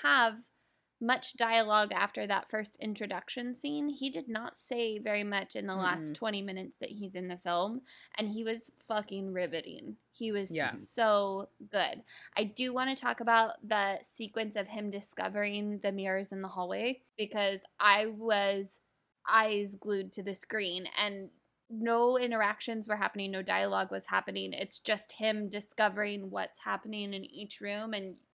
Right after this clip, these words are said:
Speaker 1: he's kind of the vessel for you as the viewer. And you have Cynthia Erivo's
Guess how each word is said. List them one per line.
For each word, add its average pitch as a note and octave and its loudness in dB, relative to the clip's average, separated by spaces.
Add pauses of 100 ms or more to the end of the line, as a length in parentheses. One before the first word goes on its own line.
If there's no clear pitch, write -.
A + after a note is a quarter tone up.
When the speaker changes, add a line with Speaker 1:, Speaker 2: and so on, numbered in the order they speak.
Speaker 1:
he's A3 -12
kind G#3+ -4
of G3 -10
the F#3+ -4
vessel F#3+ -2
for G#3 -8
you G3+ -6
as G3 -6
the G3+ -6
viewer. G#3 -2 (320)
And A3+ 2
you G#3 -4
have G#3 -4
Cynthia A3+ -2
Erivo's G#3 -2